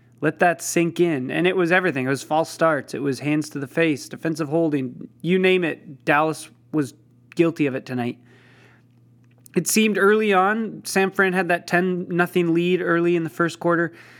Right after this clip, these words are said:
Kinda seemed like Dallas was playing tense right from that point and led to some mistakes. Obviously, when you're the second highest penalized team in the N F L, it's kind of who you are, but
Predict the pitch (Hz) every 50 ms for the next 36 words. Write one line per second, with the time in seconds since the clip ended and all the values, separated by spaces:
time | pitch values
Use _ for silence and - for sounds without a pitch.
0 | - - _ - - 277 311 - - 262 254 214 - 226 175 - 185 180 190 214
1 | 220 202 - 196 170 - - - 175 185 180 160 - - 180 185 - - - -
2 | - - - - - - - 160 165 180 185 - - - - 175 170 170 165 170
3 | 180 - - - 175 175 165 139 - - 160 160 160 156 151 135 123 - - _
4 | - 156 165 165 175 170 - 180 - - 180 165 160 151 - - 180 185 190 180
5 | - 180 180 170 - - 185 175 180 175 175 175 160 147 - - 175 165 - 180
6 | 165 151 170 170 165 160 - - - 156 165 160 160 160 156 147 - - 165 165
7 | 165 156 156 151 151 147 143 - - 139 143 160 170 151 - - - 151 143 135
8 | 120 - - - - - - - - - 160 175 156 156 156 147 135 127 135 160
9 | 208 214 160 170 156 -